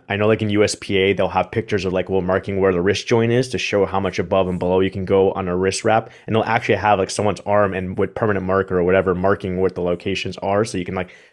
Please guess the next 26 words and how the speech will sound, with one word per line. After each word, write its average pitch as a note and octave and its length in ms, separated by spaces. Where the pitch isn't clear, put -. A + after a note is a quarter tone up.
physically A#2+ 420
see G#2 220
this G2 180
as F#2+ 60
a F2+ 80
reference F#2+ 340
point, F#2+ 300
even G2 100
if F#2+ 100
you're F#2 80
not F#2 300
an G#2 60
expert G2 340
on F2+ 100
what F2+ 120
the E2 80
wrist F2+ 280
joint F2+ 280
is F2 200
and F2 120
how F2+ 220
much F2+ 240
bu-, F#2 80
above F#2 500
and F2+ 100
below. F#2+ 380